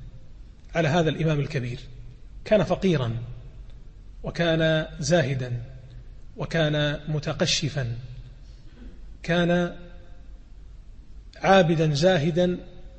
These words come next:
يعبد الله عز وجل عبادة عظيمة، ربما سرد الصيام،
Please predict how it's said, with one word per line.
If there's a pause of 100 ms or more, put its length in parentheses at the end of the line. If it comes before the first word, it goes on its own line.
(420)
يعبد
الله
عز
وجل
عبادة
عظيمة، (1160)
ربما
سرد
الصيام،